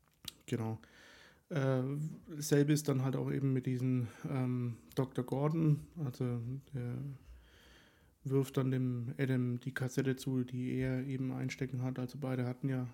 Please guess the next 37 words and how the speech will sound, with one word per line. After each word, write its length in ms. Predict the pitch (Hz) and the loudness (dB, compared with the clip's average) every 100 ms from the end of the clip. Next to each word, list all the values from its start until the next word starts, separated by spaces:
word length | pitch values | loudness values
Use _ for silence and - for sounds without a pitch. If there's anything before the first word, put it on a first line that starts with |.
| - | -8
da 160 | 135 | -6
eine 280 | 135 131 127 - | -2 -2 -2 0
<clears throat> 480 | 208 - 190 160 147 | 2 8 8 10 10
einstecken. 480 | 139 139 143 135 139 - _ _ _ _ _ _ - - - - | 6 2 0 0 -6 -8 _ _ _ _ _ _ -20 -20 -12 -6
Und 300 | 131 127 127 - - - - - - | 0 0 0 -4 -20 -20 -20 -20 -12
dann 160 | - 127 | -4 -2
erfährt 400 | 139 127 135 135 | 0 0 0 2
auch 180 | 131 127 147 | 0 0 -2
er, 300 | 135 131 131 - - - - | 0 4 2 0 -20 -20 -8
was 160 | 127 - | -6 -2
denn 200 | 127 127 | 0 0
bei 100 | 123 | -2
ihm, 340 | 127 123 123 - - _ - - - - - - - - | -2 -2 -2 -6 -20 _ -20 -20 -20 -20 -20 -20 -20 -6
äh, 540 | 135 131 127 123 123 123 - - _ - - - - - | -2 0 0 -2 -4 -6 -12 -20 _ -20 -20 -20 -20 -2
bei 120 | 135 | 0
ihm 200 | 131 135 | 2 2
Sache 300 | - 131 131 | 2 0 2
ist 200 | - 131 | 2 2
oder 180 | 135 127 | 2 2
was 180 | 127 127 | 0 -2
er 60 | 127 | -2
dann 320 | 127 127 127 | 0 0 -2
da 140 | 127 127 127 - _ - | -2 -2 -4 -10 _ -16
zu 160 | - | -4
machen 320 | 131 123 131 127 | -2 -2 -4 -6
hat. 200 | 127 - _ - - - - - - | -8 -14 _ -20 -20 -20 -20 -20 -4
Ähm, 220 | 131 131 | 0 2
dann 120 | 131 131 | 2 6
kriegen 240 | 160 190 | 6 6
sie 160 | 180 170 | 4 2
so 140 | 160 | 4
ein 100 | 151 | 4
paar 220 | 135 139 | 4 4
Hinweise, 480 | 143 160 156 156 147 | 6 6 6 6 4
so 240 | 139 139 | 2 0
dass 200 | 135 127 135 | 2 0 -2
halt, 260 | 127 127 | -2 -2